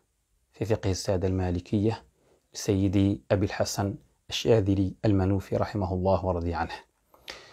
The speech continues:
ونعقد إن شاء الله تعالى في هذا المجلس الباب الثاني والفصل الأول. كان الباب الأول حول الطهارة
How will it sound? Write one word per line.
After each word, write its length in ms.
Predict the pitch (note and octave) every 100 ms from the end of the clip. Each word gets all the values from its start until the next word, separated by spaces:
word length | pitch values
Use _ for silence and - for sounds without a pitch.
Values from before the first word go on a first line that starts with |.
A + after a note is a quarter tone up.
| - - - - -
ونعقد 420 | A2+ A#2+ - G2+
إن 60 | G#2
شاء 200 | - G#2
الله 160 | G2+
تعالى 340 | F2+ F2+ G2+ G2
في 180 | -
هذا 180 | F#2+ F#2+
المجلس 600 | F#2 G2+ G2+ G#2 - - - _ _ _ _ _ -
الباب 580 | G2+ F2+ G#2+ G2 F#2+ - -
الثاني 520 | - - A#2+ E2+ - - _ - -
والفصل 760 | G2+ F#2+ - G2 - - - G#2+
الأول. 340 | G2+ F#2+ - - _ _ _ _ - - - _ -
كان 200 | A#2 G#2+
الباب 300 | G#2 B2+ D3
الأول 480 | C#3+ D3 C#3+ C#3+ -
حول 320 | - C3 B2+
الطهارة 480 | B2 - G#2+ F#2+